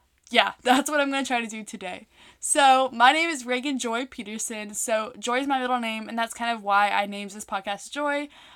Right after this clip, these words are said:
Also, I just love the idea of joy and being happy all the time and choosing positivity in the world. And that's kind of my vision for this, is I want it to be just a super happy, positive place that we can, like,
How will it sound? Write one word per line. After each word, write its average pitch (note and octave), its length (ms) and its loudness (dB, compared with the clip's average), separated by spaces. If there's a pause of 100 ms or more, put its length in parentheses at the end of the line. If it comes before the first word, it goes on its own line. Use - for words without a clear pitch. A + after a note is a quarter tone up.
(200)
Also, A#3 580 0
I G#3 160 -4
just - 600 -8 (140)
love G3+ 280 -6
the A#3+ 80 -2
idea A#3+ 300 -2
of A#3+ 80 -6
joy B3 400 -2
and A3 100 -8
being G#3 160 -10
happy G#3 320 -4
all A3+ 80 -2
the A3+ 100 -10
time G#3+ 420 -2
and G#3 100 -12
choosing A3 260 -12
positivity G#3+ 580 -10
in A3 60 -10
the A3 80 -8
world. G#3 480 0
And G#3 140 -8
that's G#3 240 0
kind G3+ 200 -4
of G#3 200 -6
my G3+ 140 -4
vision G3 340 -12
for A3 140 -12
this, G#3+ 220 -8
is G3+ 120 -12
I G3 100 -4
want G3+ 140 -4
it G3+ 80 -12
to G3+ 100 -12
be G3+ 320 -14 (340)
just B3+ 180 -8
a F4+ 60 -4
super D4 380 -2
happy, A#3+ 320 -2
positive A3 440 -4
place G#3 280 -8
that G#3 100 -14
we G#3 80 -10
can, G#3 220 -16
like, G3 320 -12